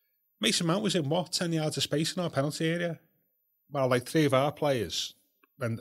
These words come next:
went to, to our two of their players, and, and Tom sort of going over to, to cover. Well, he should be looking behind him, you know, and that,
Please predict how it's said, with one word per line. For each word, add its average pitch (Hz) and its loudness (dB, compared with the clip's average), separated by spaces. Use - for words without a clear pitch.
went 123 -4
to, 117 -4
to - -6
our 117 0
two - -4
of 107 -6
their 131 0
players, 139 -6
and, 127 -10
and 131 -10
Tom 160 -2
sort 160 -4
of 135 -8
going 131 2
over 110 -4
to, 107 -4
to - -6
cover. 147 -6
Well, 156 -4
he 147 -8
should 160 -6
be 165 -8
looking 117 -10
behind 117 -4
him, 156 -8
you 123 -10
know, 139 -8
and 127 -10
that, 143 -12